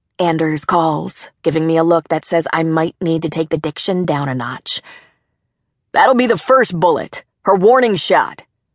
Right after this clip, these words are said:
I don't give warning shots. I'm not good enough for that. Mine goes through your chest." Which is bullshit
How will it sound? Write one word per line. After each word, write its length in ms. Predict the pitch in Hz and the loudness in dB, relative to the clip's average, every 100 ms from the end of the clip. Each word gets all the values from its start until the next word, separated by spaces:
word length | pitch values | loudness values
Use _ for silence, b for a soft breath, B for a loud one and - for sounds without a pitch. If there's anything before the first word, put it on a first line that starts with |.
| _ _ _ | _ _ _
I 200 | - 233 | 2 4
don't 220 | 262 226 | 4 2
give 260 | 180 277 202 | 2 2 4
warning 340 | 220 220 175 | 4 4 2
shots. 560 | 151 - 147 - - - b b b b - | -2 0 0 0 -8 -10 b b b b 0
I'm 160 | 180 | 2
not 220 | 208 196 | 2 4
good 160 | 190 226 | 4 4
enough 220 | 214 180 | 4 2
for 120 | 180 | 2
that. 400 | 160 139 - - _ _ _ _ _ - | 2 0 -4 -14 _ _ _ _ _ 0
Mine 400 | 190 262 233 190 | 4 4 4 4
goes 220 | 190 180 | 4 2
through 200 | - 226 | 0 0
your 140 | 180 156 | 0 0
chest." 640 | - 220 165 - - - _ _ _ _ _ _ _ _ _ _ - | 2 2 2 -4 -10 -12 _ _ _ _ _ _ _ _ _ _ -4
Which 340 | 247 240 - | -2 -2 -6
is 260 | 226 190 180 | -4 -2 -2
bullshit 760 | 165 151 156 - 175 165 - | -2 -2 -2 -4 -4 -4 -8